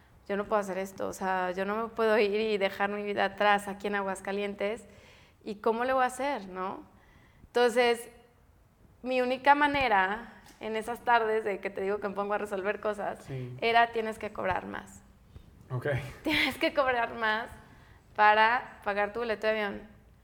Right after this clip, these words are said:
Speaker 1: para pagar los sueldos".
Speaker 2: Para volver y
Speaker 1: Y
Speaker 2: hacer.
Speaker 1: nada más no cerrar.
Speaker 2: Wow.
Speaker 1: O sea, estar ahí, presente, ¿no? Se me hacía muy difícil comenzar otra vez,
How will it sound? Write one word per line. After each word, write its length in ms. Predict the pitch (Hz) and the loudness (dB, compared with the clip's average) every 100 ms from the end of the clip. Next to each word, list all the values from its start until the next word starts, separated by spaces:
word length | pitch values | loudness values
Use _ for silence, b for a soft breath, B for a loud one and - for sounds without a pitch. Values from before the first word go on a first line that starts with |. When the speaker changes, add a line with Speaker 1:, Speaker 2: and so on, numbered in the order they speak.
| b b b - | b b b 2
Speaker 1:
para 200 | 220 208 | 4 4
pagar 220 | 214 208 | 4 2
los 120 | 208 226 | 0 0
sueldos". 440 | 247 226 196 - - | -2 0 -2 -4 -8
Speaker 2:
Para 160 | 139 - | -12 -6
volver 480 | 123 123 123 123 | -4 0 0 0
y 40 | 127 | -2
Speaker 1:
Y 40 | 262 | -4
Speaker 2:
hacer. 60 | 254 | 2
Speaker 1:
nada 220 | 254 269 | 4 4
más 200 | 277 277 | 2 -2
no 140 | 277 | -6
cerrar. 340 | 269 285 330 - - - - - | -2 0 0 0 -10 -20 -20 -6
Speaker 2:
Wow. 120 | 123 | 0
Speaker 1:
O 100 | 226 | 2
sea, 600 | 226 220 208 190 185 - - | 2 2 0 -2 -4 -8 -6
estar 520 | 208 202 214 208 220 214 | -6 0 4 4 2 0
ahí, 300 | 226 285 214 | 0 -2 -8
presente, 500 | 196 196 214 208 - | -10 -8 -8 -10 -12
¿no? 320 | 214 208 254 - B B B - - | -10 -8 -8 -12 B B B -20 -6
Se 140 | 233 | -2
me 100 | 220 | -2
hacía 220 | 214 226 | -2 -2
muy 260 | 226 233 240 | -2 -4 -6
difícil 420 | 226 220 208 214 | -8 -10 -10 -10
comenzar 520 | 208 214 190 - 107 98 - - | -8 -8 -8 -4 -4 -6 -12 -12
otra 240 | 98 92 | -8 -6
vez, 240 | 101 95 | -6 -10